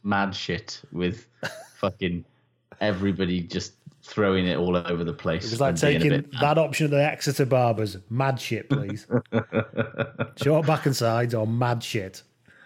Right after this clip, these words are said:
Speaker 2: Uh, yeah, so there you go. A, a humdinging weekend of games. Do you want to talk
Speaker 1: Yes.
Speaker 2: about the, uh, Challenge Cup quickly?
Speaker 1: Uh, do, do you?
Speaker 2: Well, only 'cause there was some,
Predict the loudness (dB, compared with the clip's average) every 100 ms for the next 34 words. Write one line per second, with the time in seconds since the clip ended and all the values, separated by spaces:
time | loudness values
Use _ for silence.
0 | -20 _ _ _ _ _ _ -2 4 6
1 | 6 6 6 4 6 4 6 6 6 6
2 | 6 2 -6 -10 -4 -2 -2 0 4 6
3 | 6 6 6 6 4 4 2 0 0 2
4 | 2 2 0 0 0 2 2 2 4 0
5 | 0 2 4 4 2 0 0 0 -2 -2
6 | -8 -10 -8 -8 -10 -10 _ _ _ _
7 | _ -4 0 2 0 -2 -8 -14 -12 -12
8 | -8 -4 -2 0 -2 -4 -8 0 2 2
9 | 2 0 0 0 0 0 0 2 0 2
10 | -2